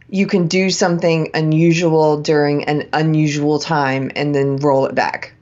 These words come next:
But of course, maybe we can't. I, I don't know. There,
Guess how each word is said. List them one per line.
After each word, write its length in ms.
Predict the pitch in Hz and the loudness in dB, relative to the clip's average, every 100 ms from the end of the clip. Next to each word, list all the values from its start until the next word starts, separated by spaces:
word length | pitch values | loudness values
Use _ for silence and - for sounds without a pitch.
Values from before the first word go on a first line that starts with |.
| - | -4
But 400 | 202 196 - - | 0 0 -2 -8
of 120 | 202 - | -10 -6
course, 540 | 254 226 226 - - - _ _ | -2 -2 -2 -8 -10 -16 _ _
maybe 280 | - 151 160 | -8 -4 -2
we 140 | 180 | -4
can't. 440 | 190 208 196 160 - - - | -2 0 0 -2 -8 -14 -4
I, 160 | 147 147 | -2 0
I 100 | 165 | -2
don't 120 | 185 | -2
know. 180 | 151 147 | -2 0
There, 360 | 160 160 - | 2 0 0